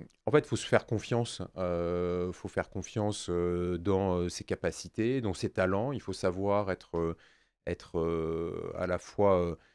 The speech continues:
ambitieux et en même temps, euh, savoir d'où on vient. Et c'est un peu ce que je voulais raconter aussi dans ce livre. Moi, je suis né, euh, à Villeneuve-sur-Lot, euh, dans le Lot-et-Garonne. C'est vrai que j'ai fait un, un parcours essentiellement, euh, en province avant de, de finir mes études à,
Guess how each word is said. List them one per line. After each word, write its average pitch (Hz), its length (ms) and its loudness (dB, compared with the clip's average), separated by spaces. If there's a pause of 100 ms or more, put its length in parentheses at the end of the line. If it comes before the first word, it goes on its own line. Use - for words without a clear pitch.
(320)
ambitieux 143 1160 6
et 107 100 2
en 101 120 2
même 104 220 4
temps, 123 580 4
euh, 92 220 4
savoir 107 340 4
d'où 107 100 2
on 113 100 6
vient. 101 300 2
Et 85 80 -6
c'est - 120 -2
un 104 60 2
peu 143 140 -2
ce - 80 -8
que 110 80 -2
je 98 60 -6
voulais 101 180 2
raconter 104 420 -2
aussi 107 260 -4
dans 92 140 -4
ce - 140 -8
livre. 127 200 0
Moi, 92 120 0
je - 80 -6
suis 98 100 -8
né, 95 220 2
euh, 85 80 2 (600)
à 104 120 -2
Villeneuve-sur-Lot, 92 840 2
euh, 82 400 0
dans 87 120 -4
le 87 80 -2
Lot-et-Garonne. 101 680 2
C'est - 120 -12
vrai 95 120 -2
que - 60 -10
j'ai 87 80 -6
fait 95 260 -2
un, 80 140 -2 (360)
un 87 80 -6
parcours - 600 0
essentiellement, 101 880 0
euh, 85 260 -2
en 90 100 -2
province 98 720 0
avant 90 320 -2
de, 82 160 -4
de 82 140 -6
finir 92 340 -4
mes 90 200 -2
études 90 300 -4
à, 82 140 4